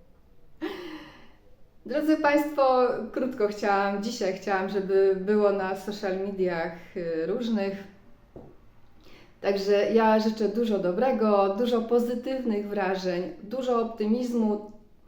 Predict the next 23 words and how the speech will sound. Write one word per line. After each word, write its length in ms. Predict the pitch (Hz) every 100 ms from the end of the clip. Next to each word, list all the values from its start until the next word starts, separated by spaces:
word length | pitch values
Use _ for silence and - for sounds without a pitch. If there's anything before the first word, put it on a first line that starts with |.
| - - - - -
Trzeba, 380 | 294 254 233 -
trzeba 280 | 294 254
po 120 | 240 214
prostu 380 | 214 220 - 220 -
to 100 | 226
sobie 360 | 220 202 196 190
mówić, 560 | 226 247 214 214 -
trzeba 280 | - 226 208
nad 260 | 202 196 -
tym 120 | 196
pracować. 760 | 190 190 - 220 208 190 190 - - - - -
Ja 240 | 185 202
życzę 280 | 208 196 196
powodzenia 920 | 196 254 240 226 214 208 196 180 160
i 100 | 160
wszystkiego 560 | 208 226 214 240 220 214
dobrego, 880 | 180 175 226 262 220 214 202 190 185
miłego 380 | 220 220 208 185
dnia, 260 | 185 220 220
miłego 360 | 208 185 185
popołudnia, 680 | 202 185 180 175 165 156 170
miłego 440 | 160 160 156 190 214
wieczoru 680 | 247 247 277 254 247 247